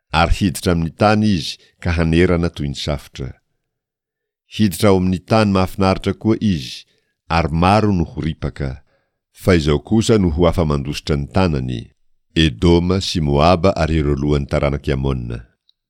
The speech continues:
Haninjitra ny tanany amin'ny tany sasany koa izy, ary ny tany Egipta tsy ho afa-mandositra.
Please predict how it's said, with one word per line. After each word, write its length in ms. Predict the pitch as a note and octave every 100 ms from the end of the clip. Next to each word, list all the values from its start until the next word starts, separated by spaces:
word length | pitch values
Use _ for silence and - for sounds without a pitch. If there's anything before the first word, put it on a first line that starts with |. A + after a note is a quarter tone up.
| _ _ -
Haninjitra 520 | F2 F#2+ E2+ - F2
ny 80 | E2
tanany 380 | G2 F#2 F#2 F2+
amin'ny 220 | F2 E2+
tany 220 | - F2 E2
sasany 420 | F#2 F2 E2+ E2
koa 220 | - F#2+ -
izy, 560 | E2 C2 A1+ - - - _ _ _ _ _
ary 260 | D#2+ F2 F2
ny 60 |
tany 240 | E2 F2 D2
Egipta 500 | A#1+ E2+ A2 - A2+
tsy 200 | - G2 D#2+
ho 100 | D#2
afa-mandositra. 920 | - C#2+ C2+ B1+ C2+ - - - -